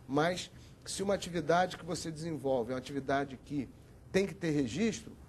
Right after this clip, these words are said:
busque o registro, porque ele é um fator de segurança pra você. E às vezes as pessoas não buscam por falta de informação. E aí o planejamento financeiro dessa família vai por água abaixo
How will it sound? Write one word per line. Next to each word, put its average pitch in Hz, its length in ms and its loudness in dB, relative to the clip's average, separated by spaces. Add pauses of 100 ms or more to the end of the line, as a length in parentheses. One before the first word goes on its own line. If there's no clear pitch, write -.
(140)
busque 247 320 0
o 240 40 4
registro, 220 480 2
porque 208 320 -2
ele 254 180 4
é - 20 2
um 269 60 2
fator 233 320 2
de 233 80 -4
segurança 226 540 2
pra 156 120 -4
você. 120 380 -8 (580)
E 185 60 2
às 208 100 6
vezes 247 400 0
as 180 120 -2
pessoas 202 360 2
não 185 160 0
buscam 214 400 -4
por 202 160 -6
falta 226 360 -4
de 170 120 -8
informação. 143 600 -6 (760)
E 170 80 8
aí 175 200 4
o 240 60 0
planejamento 196 720 0
financeiro 190 800 2
dessa 135 300 0
família 156 340 0
vai 170 200 4
por 160 160 -2
água 151 240 4
abaixo 160 500 2